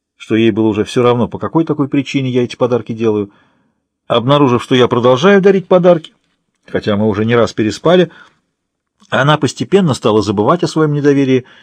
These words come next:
и тут мне следовало бы её покинуть... Но ведь и женщины тоже не делают того, что следует. Барбара не делала того, что должна была делать, почему же я должен?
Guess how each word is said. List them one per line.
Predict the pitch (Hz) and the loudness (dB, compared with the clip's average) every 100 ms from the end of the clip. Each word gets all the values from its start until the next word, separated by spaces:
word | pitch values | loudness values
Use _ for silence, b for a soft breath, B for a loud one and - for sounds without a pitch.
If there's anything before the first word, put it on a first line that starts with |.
| b b b _ _ | b b b _ _
и | - | -12
тут | - 151 | -8 -6
мне | 147 156 | -4 -4
следовало | 143 151 165 127 120 | -4 0 0 2 0
бы | 117 127 | 0 0
её | 127 | 0
покинуть... | - 120 - 180 117 - - _ _ _ _ _ - | -2 -4 -2 -2 -4 -8 -20 _ _ _ _ _ -14
Но | 175 170 190 | -10 -8 -6
ведь | 160 196 | -4 -2
и | |
женщины | 170 202 170 135 123 | 2 2 0 -4 -4
тоже | - 185 143 | -2 0 0
не | 123 | -2
делают | 110 98 92 | 0 0 0
того, | 110 101 | -2 -2
что | - 104 | -4 -10
следует. | - 95 80 - _ _ _ _ _ _ _ _ _ _ _ - | -8 -8 -8 -16 _ _ _ _ _ _ _ _ _ _ _ -16
Барбара | 101 101 160 160 95 | -6 0 0 0 -2
не | 90 95 | -4 -4
делала | 98 123 151 151 | 0 0 0 -2
того, | 147 143 | -4 -4
что | 139 | -4
должна | 135 127 135 | -4 -2 -4
была | 127 127 | -4 -4
делать, | 123 123 120 | -4 -6 -8
почему | - 120 120 | -10 -8 -6
же | |
я | 90 120 | -4 -4
должен? | 131 123 123 | -6 -10 -12